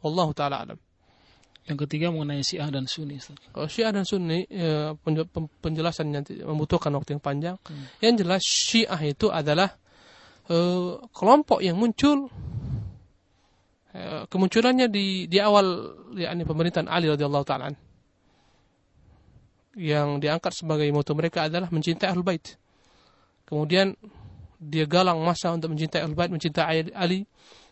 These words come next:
Speaker 1: Dia karang-karang hadis-hadis mengenai keutamaan Ahlul Bait dan seterusnya. Kemudian berkembang, berkembang. Akhirnya mereka memuliakan Ahlul Bait setinggi-tingginya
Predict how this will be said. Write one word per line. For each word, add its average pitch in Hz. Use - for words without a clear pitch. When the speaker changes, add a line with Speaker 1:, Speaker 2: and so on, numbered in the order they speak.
Speaker 1:
Dia 156
karang-karang 175
hadis-hadis 180
mengenai 165
keutamaan 151
Ahlul 151
Bait 185
dan 143
seterusnya. 185
Kemudian 151
berkembang, 165
berkembang. 180
Akhirnya 165
mereka 170
memuliakan 170
Ahlul 208
Bait 202
setinggi-tingginya 190